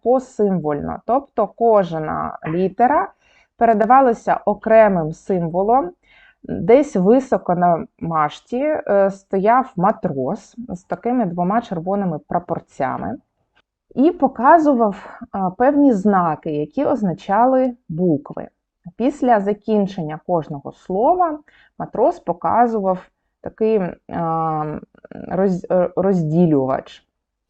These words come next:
Таким чином передавалося повідомлення з одного корабля на інший. Давай тепер ти спробуєш прочитати ось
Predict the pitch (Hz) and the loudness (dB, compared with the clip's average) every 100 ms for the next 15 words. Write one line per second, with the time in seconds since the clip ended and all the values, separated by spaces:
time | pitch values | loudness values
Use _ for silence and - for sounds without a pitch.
0 | - - _ _ _ _ _ _ _ _ | -20 -20 _ _ _ _ _ _ _ _
1 | - - _ - 185 247 226 202 294 415 | -20 -20 _ -12 -2 2 2 0 -2 0
2 | 330 214 185 170 156 175 226 262 247 - | 0 0 -2 -2 -2 2 4 4 0 -4
3 | 202 190 180 - - 190 180 165 185 226 | -4 0 0 -2 -2 -2 0 2 4 4
4 | 247 208 170 151 151 156 185 214 - 160 | 4 0 -2 -6 -8 -6 -4 -4 -6 -8
5 | 151 147 165 190 - - 170 165 175 - | -6 -2 -2 -2 -6 -10 -8 -8 -8 -12
6 | _ - 156 143 147 - - - - _ | _ -12 -10 -10 -12 -18 -20 -20 -20 _
7 | _ _ _ _ _ _ _ _ _ _ | _ _ _ _ _ _ _ _ _ _
8 | _ _ _ _ _ _ _ _ 170 190 | _ _ _ _ _ _ _ _ 0 2
9 | 294 285 262 - 226 - - 220 214 185 | 2 0 -2 -2 -4 -4 0 2 4 2
10 | 180 165 - - 190 180 - 202 233 302 | 2 2 -4 -4 -2 -2 -6 -6 -2 -2
11 | 339 196 160 - 185 185 _ | 0 -2 -2 -2 -4 -4 _